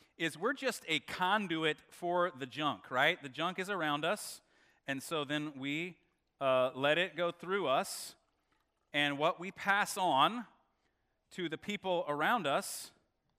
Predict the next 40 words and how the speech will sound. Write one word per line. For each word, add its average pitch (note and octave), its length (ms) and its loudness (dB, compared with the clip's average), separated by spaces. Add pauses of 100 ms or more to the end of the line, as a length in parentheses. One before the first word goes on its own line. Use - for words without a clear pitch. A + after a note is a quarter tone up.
(1800)
is E3+ 240 0
no A#3+ 280 4
different F#3 680 2
than D#3+ 300 0
what F3 200 2
we D#3+ 140 -2
receive, D3 500 -2
right? D#3+ 320 2
The, D3+ 160 -6
the D3+ 100 -2
world E3 220 2
around D#3+ 200 -2
us - 80 -8
goes D3 200 -4
into D3+ 280 -4
us, C#3 300 -2
and C#3+ 120 -6
then D3+ 160 -6
what E3+ 140 -6
we C#3+ 60 -10
pass D3+ 280 -2
out C#3+ 180 0
is, - 140 -14 (120)
it's C#3 200 -10
not B2+ 180 0
any B2 180 -6
different, G#2 280 -10 (180)
right? D#3 180 -8 (1080)
We're D3 160 -6
just D3 400 -4
a D#3+ 60 -4
conduit. C#3+ 920 -6 (1700)
And F3+ 160 0
I G#3+ 80 6
just A#3+ 160 -2
would A#3 100 4
argue F#3 500 4
with E3 240 -4
you E3 140 -2
that D3+ 240 4